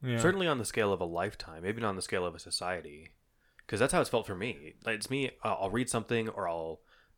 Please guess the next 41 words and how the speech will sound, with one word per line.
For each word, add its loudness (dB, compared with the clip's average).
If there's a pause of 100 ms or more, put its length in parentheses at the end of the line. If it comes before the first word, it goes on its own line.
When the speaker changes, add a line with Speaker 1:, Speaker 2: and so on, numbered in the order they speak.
Speaker 2:
um, -10 (200)
I'll -6
come -4
to 0
a 2
realization -2
and -12
I'm -12
like, -6
"Oh, 0
that's 0
how 0
I -4
should -8
be -4
doing -4
things." -14
Speaker 1:
I 0
think -2
this -2
goes -2
hand -2
in -2
hand -4
with 0
how, 0
whether 2
or 2
not 0
you -2
feel 0
that 2
you 0
have 0
a -2
choice 0
in -8
your -2 (100)
moral 0
intuitions. -8
Like, -4